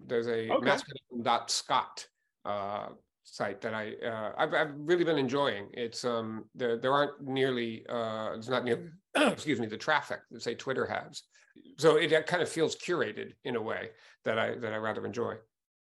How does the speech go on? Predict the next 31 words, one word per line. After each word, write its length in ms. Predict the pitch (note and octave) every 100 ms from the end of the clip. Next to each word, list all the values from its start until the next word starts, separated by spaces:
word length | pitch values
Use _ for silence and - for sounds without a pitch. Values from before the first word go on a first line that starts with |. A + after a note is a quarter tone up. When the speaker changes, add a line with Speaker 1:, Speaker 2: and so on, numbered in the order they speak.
| _ _ _ _ -
Speaker 2:
That's 200 | D#3+ -
fantastic. 680 | D#3 C3+ D#3 E3 - A#2+ -
That's 200 | C#3+ C#3+
fantastic. 500 | D3 C3+ D#3 C#3 C3
Well, 100 | C3+
there's 160 | C3+
no 140 | E3 E3
shortage 460 | - F3 E3+ D#3
of 160 | D#3+ C#3 - - _ _
places 400 | F#3 F#3 F#3 F3+
to, 680 | - E3+ E3 D#3 D3+ D3+ E3 D#3
uh, 380 | C#3+ C#3+ C#3 C3+ C#3+
be 120 | D#3+
able 200 | D#3 D3+
to 60 |
follow 220 | D#3+ E3 F3+
you 200 | F#3+ F#3+
and 100 | -
see 160 | E3+
what 180 | D#3+ D3+
you're 100 | C#3+
doing. 360 | C#3 E3+ F3+ D#3+
And 160 | C#3+
there, 160 | C#3+ C#3+
it 140 | C#3
sounds 240 | - D3+ D3+
like 160 | D3
there's 220 | D#3 C#3 D3
no 120 | D3
shortage 420 | D#3 D3 C#3+ C3+
of 120 | C3+